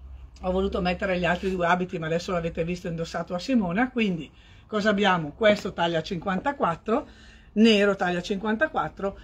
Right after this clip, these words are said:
e rosso taglia cinquantaquattro. Sessantanove euro questi e settantanove euro questi. Quindi pensare ad avere un capo così, che poi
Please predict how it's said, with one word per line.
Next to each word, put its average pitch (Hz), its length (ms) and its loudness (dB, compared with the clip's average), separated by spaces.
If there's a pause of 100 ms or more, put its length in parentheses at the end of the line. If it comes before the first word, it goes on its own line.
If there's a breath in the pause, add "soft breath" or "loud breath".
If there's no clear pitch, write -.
(120 loud breath)
e 285 180 8
rosso 202 360 2
taglia 175 260 -4
cinquantaquattro. 160 880 -10 (180 loud breath)
Sessantanove 214 880 2
euro 196 240 2
questi 247 440 2
e - 160 -6
settantanove 214 760 -4
euro 180 260 -2
questi. - 340 -14
Quindi 202 300 -4
pensare 226 420 -2
ad 226 80 0
avere 220 360 0 (340 loud breath)
un 240 300 4 (180)
capo 233 340 -2
così, 208 440 -6 (180)
che 196 140 -10
poi 214 340 2